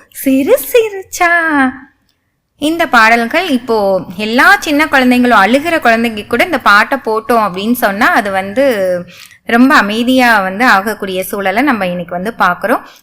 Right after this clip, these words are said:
இந்த குழந்தை பாடல்கள்ல, ஆ, எது முக்கிய இடத்தை பெறுது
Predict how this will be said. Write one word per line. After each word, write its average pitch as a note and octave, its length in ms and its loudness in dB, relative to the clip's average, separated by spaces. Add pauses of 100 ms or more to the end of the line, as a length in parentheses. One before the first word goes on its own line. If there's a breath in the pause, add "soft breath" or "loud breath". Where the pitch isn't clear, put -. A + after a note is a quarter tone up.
இந்த G#4 440 0
குழந்தை C4+ 340 2
பாடல்கள்ல, G3+ 800 -2 (680 loud breath)
ஆ, A#3 320 2
எது C4+ 380 0
முக்கிய C#4+ 400 0
இடத்தை A#3 340 0
பெறுது G3 500 -4